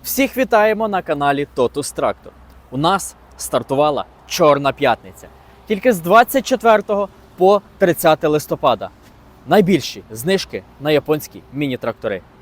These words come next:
А зараз розкажу з цінами, що маємо на майданчику у місті Вінниця. Розпочнемо з найдорожчого трактора на майданчику Kubota К Л тридцять. Трактор на тридцять кінських сил, свіжих років, пічка, кондиціонер, повністю герметична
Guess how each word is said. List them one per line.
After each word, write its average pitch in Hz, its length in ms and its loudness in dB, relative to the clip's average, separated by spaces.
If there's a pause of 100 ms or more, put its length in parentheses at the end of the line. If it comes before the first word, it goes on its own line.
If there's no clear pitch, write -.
(140)
А 131 100 0
зараз 190 400 0
розкажу 180 440 -2
з - 120 -4
цінами, 156 460 -2 (340)
що - 220 -4
маємо 139 380 0 (160)
на 123 100 0
майданчику 123 600 -2 (100)
у 139 80 -6
місті 127 360 -4
Вінниця. 101 440 -8 (380)
Розпочнемо 180 600 0
з 143 100 -4
найдорожчого 170 580 2
трактора 117 400 2
на 107 100 -4
майданчику 110 580 -4 (140)
Kubota 131 560 -4
К - 160 -4
Л 127 320 2
тридцять. 120 440 -2 (420)
Трактор 110 340 -4
на 117 140 -4
тридцять 120 380 -6
кінських - 400 -10
сил, 123 200 -8
свіжих 120 420 -10
років, 117 340 -6 (360)
пічка, 139 400 -4 (220)
кондиціонер, 143 640 -2 (280)
повністю 139 520 -4 (100)
герметична 131 680 -4